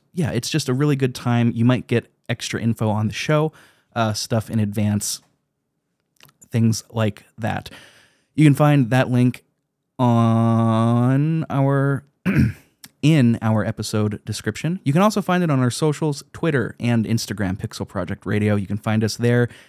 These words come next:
And you can also find us on Patreon, patreon dot com slash pixel project radio. We have a host of really, really kind people that, like me and Ben,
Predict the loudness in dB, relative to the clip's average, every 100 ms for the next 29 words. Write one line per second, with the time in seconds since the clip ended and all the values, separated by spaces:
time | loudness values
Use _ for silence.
0 | _ _ _ _ _ _ 2 4 2 -2
1 | -10 _ _ _ _ _ _ -6 0 2
2 | 2 0 0 0 0 -2 -4 -10 -10 -14
3 | -16 _ _ _ _ _ -2 -2 2 2
4 | 4 4 2 2 2 0 -2 -2 -2 -2
5 | -2 -4 -8 -10 -8 -6 -4 -4 -4 -2
6 | 0 2 2 2 -4 -18 _ _ _ _
7 | -2 0 2 0 -2 -8 _ -4 0 2
8 | 0 0 -8 -12 -4 0 0 -4 -12 -18
9 | _ -6 2 4 4 4 2 2 0 -4
10 | 0 2 0 -2 -6 -2 0 0 -4 -6
11 | 0 0 0 -8 -6 -2 -2 2 4 6
12 | 4 4 2 2